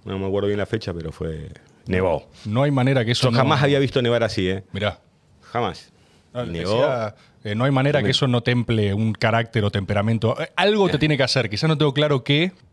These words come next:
Speaker 2: pero algo
Speaker 1: Y sí,
Speaker 2: te tiene que hacer.
Speaker 1: pero también te, te hace un carácter de, de, si vos, por ejemplo, querés plantar un árbol en tu jardín, en el frente de tu casa, y bueno, tiene que tener un tutor,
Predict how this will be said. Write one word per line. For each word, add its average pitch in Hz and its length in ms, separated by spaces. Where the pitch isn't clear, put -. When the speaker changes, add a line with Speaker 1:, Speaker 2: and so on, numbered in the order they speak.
Speaker 2:
pero 107 300
algo 139 260
Speaker 1:
Y 220 40
sí, 214 60
Speaker 2:
te 196 40
tiene 117 200
que 107 60
hacer. 98 400
Speaker 1:
pero 214 140
también 196 320
te, 156 180
te 151 180
hace 165 160
un 156 60
carácter 139 640
de, 104 240
de, 98 680
si - 160
vos, 165 140
por 110 180
ejemplo, 110 340
querés 110 400
plantar 107 400
un 113 120
árbol 117 540
en 92 140
tu - 80
jardín, 113 560
en 90 100
el 82 100
frente 110 280
de 92 80
tu 87 140
casa, 120 500
y 123 100
bueno, 131 320
tiene 107 220
que 98 100
tener 98 180
un 95 100
tutor, 110 640